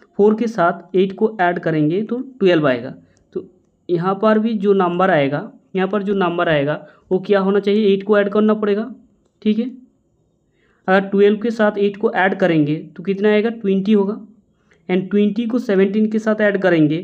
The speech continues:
तो ये आएगा थर्टी सेवन, ठीक है। Answer होगा थर्टी सेवन, Option one answer होगा। ये next question है, Find द ऑड। ऑड क्या है ये find out करना पड़ेगा।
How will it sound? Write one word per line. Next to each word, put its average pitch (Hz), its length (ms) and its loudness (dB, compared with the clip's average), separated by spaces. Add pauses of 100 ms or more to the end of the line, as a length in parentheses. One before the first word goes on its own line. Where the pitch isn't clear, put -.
(340)
तो 190 40 -2
ये 175 180 4
आएगा 165 260 2
थर्टी 170 280 -6
सेवन, 143 380 -8 (720)
ठीक 226 140 0
है। 185 120 2
Answer 165 280 0
होगा 180 160 0
थर्टी 170 240 -6
सेवन, 131 320 -4 (360)
Option 156 300 -4
one 165 200 0
answer 147 260 -4
होगा। 131 280 -10 (1600)
ये 196 160 2
next 202 260 2
question 202 340 0
है, 208 100 4 (880)
Find 208 240 4
द 233 40 4
ऑड। 180 440 2 (640)
ऑड 208 280 0
क्या 214 160 2
है 214 120 2
ये 202 280 2 (540)
find 190 200 2
out 196 140 2
करना 180 200 2
पड़ेगा। 139 380 -2